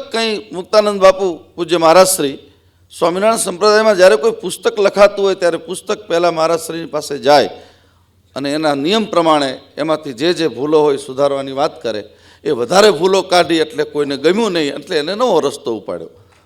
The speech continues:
પોતપોતાની રીતે. પણ અમારી આ સનાતન જે પરંપરા છે, અમે જે અત્યારે જે ભેગા થયા છીએ મુક્તાનંદ બાપુ અને પૂજ્ય શંકરાચાર્યજીની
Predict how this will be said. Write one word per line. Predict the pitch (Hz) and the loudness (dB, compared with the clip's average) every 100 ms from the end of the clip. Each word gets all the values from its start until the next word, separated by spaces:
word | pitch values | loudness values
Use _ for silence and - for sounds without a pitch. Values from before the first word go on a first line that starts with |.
| _ - | _ 0
પોતપોતાની | 262 - 202 175 147 | 2 0 2 2 2
રીતે. | 127 127 104 - - - - - - - - - | -2 -2 -4 -6 -16 -20 -20 -20 -20 -20 -20 0
પણ | 220 247 | 6 6
અમારી | 247 202 233 269 269 | 6 6 6 8 6
આ | 247 | 6
સનાતન | - 220 214 208 202 | 4 2 2 2 0
જે | 185 | 0
પરંપરા | 190 175 180 - 170 165 | 0 0 -2 0 4 4
છે, | 156 180 | 2 0
અમે | 160 170 247 | 0 0 0
જે | 233 | 4
અત્યારે | 233 233 208 196 | 4 6 4 4
જે | 180 | 0
ભેગા | 135 160 165 | 0 2 2
થયા | 160 156 151 | 0 -2 -4
છીએ | 151 | -6
મુક્તાનંદ | 147 147 156 151 147 139 | -14 -10 -6 -6 -6 -4
બાપુ | 139 139 151 | -4 -4 -4
અને | 143 139 120 - _ - | -4 -6 -8 -16 _ -12
પૂજ્ય | 135 139 | -8 -8
શંકરાચાર્યજીની | 139 147 - 196 175 156 147 139 139 135 123 | -8 -4 2 2 4 2 2 -2 -4 -4 -6